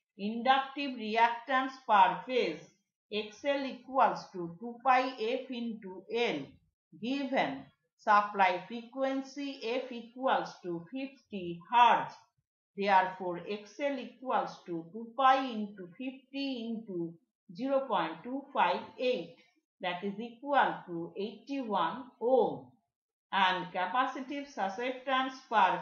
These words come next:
phase B C equals to two pi F into C. Using values we get two pi into fifty into one point seven nine two into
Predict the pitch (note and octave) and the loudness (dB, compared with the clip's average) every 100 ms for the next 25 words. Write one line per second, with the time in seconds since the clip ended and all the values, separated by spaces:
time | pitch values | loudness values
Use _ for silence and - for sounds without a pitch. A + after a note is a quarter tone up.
0 | - B3 G3 D#3+ E3+ _ _ _ _ _ | -2 0 0 -2 -10 _ _ _ _ _
1 | F#3+ B3 B3+ C#4+ D4 C4 G3+ B3 C4 G3 | -10 -8 -8 -6 -6 -6 -10 -4 2 2
2 | D#3+ - F3+ E3 - B3 B3+ C4 B3+ B3+ | 2 -6 -10 -10 -10 -12 -6 2 4 4
3 | - G#3+ A#3+ B3+ A#3 A3 G3+ F3+ E3 E3 | -2 -4 -4 -6 -8 -8 -8 -8 -10 -12
4 | - C#4 B3 - - _ _ _ _ A#3 | -8 -4 -4 -8 -14 _ _ _ _ -6
5 | C4 C4+ A#3+ F#3+ F3 E3+ F#3 G3 A#3 C#4+ | -2 -2 -4 -8 -8 -8 -2 -2 0 -4
6 | C4+ A#3 A3 F3+ A3 B3+ - - _ _ | -6 -6 -8 -8 -4 -2 -2 -8 _ _
7 | _ _ _ C4 B3 C#4 C4+ C4+ A#3 G#3+ | _ _ _ -10 -4 2 4 4 0 -6
8 | G3 F3+ E3+ C4+ C4+ - - C#4 C4+ A#3 | -8 -10 -10 -10 -10 -12 -10 -6 -6 -4
9 | G#3+ G#3 F#3+ F3 E3+ F3 A3 B3+ - A#3 | -6 -6 -8 -8 -4 0 0 -2 -4 -2
10 | F3+ F3 - G3+ G#3 C4 C4+ B3+ C4 C4 | -2 -4 -8 -8 -6 -6 -2 0 0 -2
11 | B3+ C4 C4 C4+ C4+ _ _ - B3 B3+ | -6 -6 -6 -8 -12 _ _ -10 -6 -6
12 | B3+ F3+ | -6 -10